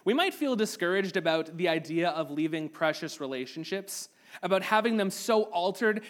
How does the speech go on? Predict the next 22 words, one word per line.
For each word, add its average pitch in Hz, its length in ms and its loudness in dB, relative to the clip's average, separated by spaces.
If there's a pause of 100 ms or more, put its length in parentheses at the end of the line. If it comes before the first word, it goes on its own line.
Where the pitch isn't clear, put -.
that 185 120 -2
they 185 120 0
never 196 400 0
again 190 460 -2
provide 175 380 0
the 160 80 -6
same 190 340 -4
sense 185 360 -4
of 170 140 -8
comfort 196 520 -6 (260)
and 165 140 -4
home 185 360 -4
that 175 100 -4
they 160 120 -4
once 151 380 -6
did, 131 380 -8 (680)
about 190 320 2
potentially 208 580 -4
being 175 280 -4
banished 135 480 -10
from 107 180 -16
them. 101 200 -20